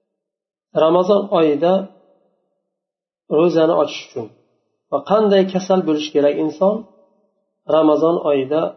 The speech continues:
ro'zasini ochib bilish uchun? أباح الله تعالى المريض والمسافر الفطر في رمضان رحمة بالعباد وتيسيرا عليهم.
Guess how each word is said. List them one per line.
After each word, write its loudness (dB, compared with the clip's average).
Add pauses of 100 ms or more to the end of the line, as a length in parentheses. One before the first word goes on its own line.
(180)
ro'zasini 0
ochib -6
bilish -12
uchun? -20 (840)
أباح 2
الله 2 (120)
تعالى 4
المريض 2
والمسافر 0
الفطر -2 (160)
في -8
رمضان 0 (280)
رحمة 0
بالعباد 0
وتيسيرا -2 (320)
عليهم. 0